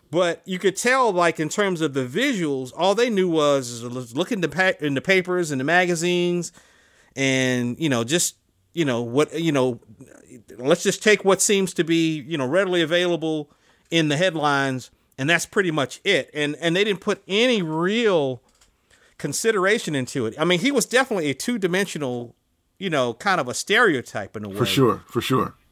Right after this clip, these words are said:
Speaker 1: First published in, in nineteen seventy-two, I believe, Adrian, you correct me if I'm wrong, is he the first black superhero to have his own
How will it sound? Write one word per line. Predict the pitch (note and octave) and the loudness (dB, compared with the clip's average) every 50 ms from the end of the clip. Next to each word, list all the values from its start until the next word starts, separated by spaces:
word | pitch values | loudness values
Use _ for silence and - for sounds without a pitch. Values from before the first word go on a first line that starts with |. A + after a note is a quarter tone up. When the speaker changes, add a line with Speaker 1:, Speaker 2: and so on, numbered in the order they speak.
| _ _ _ _ _ _ _ _ _ _ | _ _ _ _ _ _ _ _ _ _
Speaker 1:
First | - - G#3 B3 B3+ B3+ - | -4 0 2 2 2 2 0
published | B3+ B3 A#3+ A3+ G#3+ - G#3 | 0 0 2 0 0 0 -2
in, | G3 G3 | -2 -2
in | F#3+ - F#3 F3+ | -2 -2 0 0
nineteen | F#3+ G3+ A3 - G#3+ G3+ | 2 0 0 -2 -4 -4
seventy-two, | - - A3 G3 F#3 F3+ D#3+ - - - A#3 A#3 A3 G3 E3 D3+ D3 C#3 - _ _ _ - | -4 -2 -2 -2 -4 -6 -8 -10 -10 -8 -6 -4 -4 -2 -4 -4 -6 -8 -12 _ _ _ -2
I | D#3 E3 E3+ | 0 0 0
believe, | C#3+ E3+ D#3 D3+ D3+ F#3+ C4 D4 B3+ G#3+ | 2 0 0 0 0 0 -2 -2 0 0
Adrian, | A3+ A#3+ A3 A#3+ A3+ | 0 0 0 -2 -4
you | A#3 B3 - | -4 -6 -2
correct | - B3 A#3 A#3 | -2 0 0 0
me | A#3 G#3 | -2 -4
if | F#3 - | -4 -2
I'm | F#3 F3+ F3+ | -2 0 0
wrong, | F#3 F3+ E3 C3+ - - _ _ _ _ _ _ _ _ _ | 0 0 0 -4 -8 -14 _ _ _ _ _ _ _ _ _
is | - F#3+ F3+ - | 2 4 4 4
he | - - | 2 2
the | C#4+ C4+ G#3 | 2 2 0
first | - - C4 C4+ C4+ - E3+ | 2 2 2 2 2 0 0
black | F3 G3+ G#3+ A#3 A3 | 2 2 4 2 2
superhero | - - B3+ A#3 - A#3 G#3+ G3 A3 A3 A3+ A3 G#3+ | 0 -2 -4 -2 -2 -2 0 2 2 4 4 2 2
to | - - F#3 | 0 -4 -2
have | E3+ F#3 F#3 F#3 F3 | 0 2 2 4 4
his | F3+ F3 E3+ - | 2 0 0 -2
own | - D#3+ F3 F#3+ G#3 G#3+ G#3+ G#3+ A3 A3 G#3+ G#3+ G#3 | -2 0 2 2 2 2 2 2 0 -2 -4 -6 -8